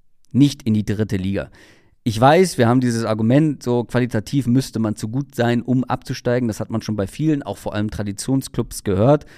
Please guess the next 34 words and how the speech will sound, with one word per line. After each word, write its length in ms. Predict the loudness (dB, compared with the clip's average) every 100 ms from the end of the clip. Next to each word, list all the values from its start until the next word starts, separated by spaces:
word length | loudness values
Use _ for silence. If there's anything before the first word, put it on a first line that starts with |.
| -20 -8
Aber 460 | -4 0 0 -2 -8 -20 -20 -20 _ -20
ja, 80 | -20 -20 -20 -20 -20 -20 -20 -6
nach 80 | -2
Expected 480 | -2 0 0 2 4
Points 500 | 6 6 4 0 -10 -12
hat 200 | -10 -6
man 100 | -2
nichts 200 | -2 -2
in 60 | -6
den 100 | -4
Abstiegsrängen 800 | -4 -4 -6 -2 -2 -2 -4 -10 -20 -20 _ _
verloren. 560 | 0 4 6 6 2 -4 -14 -20 -18
Man 120 | -14
spielt 200 | -12 -10
keine 220 | -10 -10
gute 180 | -10 -10
Saison, 320 | -6 -4 -4
gar 100 | -4
keine 200 | -6 -10
Frage, 340 | -6 -2 -2
aber 140 | -2 -6
ich 80 | -6
glaube, 240 | -6 -6
dass 120 | -10
die 100 | -8
Mannschaft, 500 | -4 -4 -4 -8 -12 -20 -20 _ _
äh, 120 | -20
zu 160 | -6 -4
gut 220 | -2 -4
ist, 300 | -4 -8 -4
um 120 | -2
jetzt 220 | 0 -2 -6
da 60 |
unten 580 | -8 -10 -10 -6 -6 -6